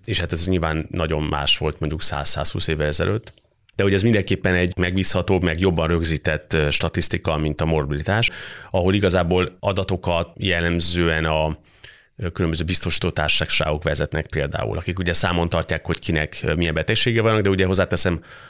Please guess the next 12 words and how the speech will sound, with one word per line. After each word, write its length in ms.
ahhoz 340
ezt, 320
azt, 260
hogy 180
ugye 160
ez 120
is 120
sokszor 420
a, 300
ö, 200
önbevalláson 640
alapul. 480